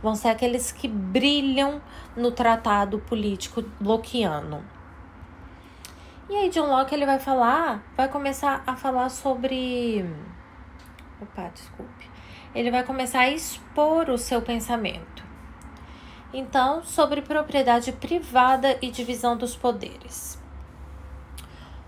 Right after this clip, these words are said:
O poder supremo não consiste em tirar de um homem uma parte da sua propriedade sem o seu consentimento. De fato, sendo a conservação da propriedade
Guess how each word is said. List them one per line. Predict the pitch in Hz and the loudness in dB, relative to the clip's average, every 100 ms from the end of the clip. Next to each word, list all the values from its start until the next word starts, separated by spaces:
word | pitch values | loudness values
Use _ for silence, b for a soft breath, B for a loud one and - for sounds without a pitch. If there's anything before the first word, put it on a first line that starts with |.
| - | -6
O | 294 | 4
poder | 339 339 480 | 6 6 4
supremo | - 254 - 247 277 277 | 0 -2 2 2 4 2
não | 240 330 427 | 2 2 2
consiste | 415 302 - 302 320 - 254 | 2 2 -4 -4 -4 -4 -6
em | 233 | -6
tirar | - 240 220 226 | 0 4 4 2
de | 233 | 0
um | 233 226 202 214 | 0 2 4 6
homem | 247 233 202 185 - | 6 4 0 -2 -4
uma | 233 226 | 0 0
parte | 226 233 269 - 277 | 4 2 2 -6 0
da | 233 | 0
sua | 214 214 | 2 -2
propriedade | 196 202 196 202 185 190 226 233 330 | -2 -4 -4 -4 2 4 2 0 -6
sem | - 311 302 | -4 -4 -4
o | |
seu | 294 294 | 0 0
consentimento. | 302 302 311 294 - 320 185 - - - - - - B B B B - | 0 -4 -6 -6 -4 -4 -4 -8 -18 -18 -18 -20 -20 B B B B -12
De | 180 175 | -8 -8
fato, | - - 220 214 - - 165 - B B - | -6 2 4 4 0 -10 -12 -12 B B -10
sendo | - 320 349 | -4 4 4
a | |
conservação | 349 403 480 392 302 254 247 226 | 4 2 2 0 4 2 2 -4
da | 214 | -4
propriedade | 214 262 330 339 285 208 170 165 - - | 0 0 0 0 -2 2 4 4 0 -8